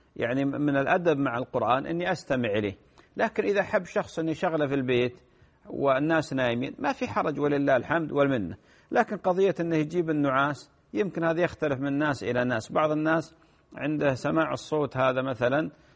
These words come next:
يعني، آه، يستعجل له بالنوم، يستعجل له بالنوم، لكن عموما ما في شيء. بارك الله فيك.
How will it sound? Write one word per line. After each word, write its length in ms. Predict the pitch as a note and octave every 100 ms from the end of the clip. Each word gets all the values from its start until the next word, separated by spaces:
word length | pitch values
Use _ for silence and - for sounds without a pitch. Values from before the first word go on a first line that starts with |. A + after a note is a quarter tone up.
| _ -
يعني، 600 | D3 C3+ D3 C#3+ C#3 A#2
آه، 420 | B2+ A#2+ A#2 -
يستعجل 800 | - - - - - D3 C#3 C#3
له 240 | C#3+ C3 A#2+
بالنوم، 480 | B2+ B2+ C3 G2 -
يستعجل 500 | - - B2+ B2 A#2+
له 260 | B2 C3+ -
بالنوم، 400 | - E3 B2 F2 - - _
لكن 280 | G3 F#3 E3+
عموما 320 | E3 F#3 E3+
ما 160 | E3 E3+
في 140 | C#3
شيء. 200 | A#2+ A#2+
بارك 340 | B2 C#3 B2+ C#3+
الله 240 | D3 A#2
فيك. 300 | G2 -